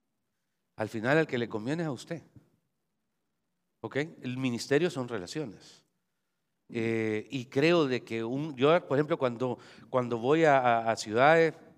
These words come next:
¿verdad? Les digo: "Ah, busquen al alcalde. Eh, conozcan al alcalde.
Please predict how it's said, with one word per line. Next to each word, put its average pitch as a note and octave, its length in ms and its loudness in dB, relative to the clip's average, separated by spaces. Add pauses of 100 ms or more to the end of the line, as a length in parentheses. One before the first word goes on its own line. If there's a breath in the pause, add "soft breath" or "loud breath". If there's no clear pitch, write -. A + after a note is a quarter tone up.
(120)
¿verdad? A2 300 0
Les A#2+ 100 -2
digo: C3 200 -4
"Ah, B2+ 160 4
busquen C3+ 420 -6
al B2+ 80 0
alcalde. A#2 460 -4 (1160)
Eh, C3 240 -6
conozcan C#3+ 520 0
al A2+ 100 -4
alcalde. F#3 520 -8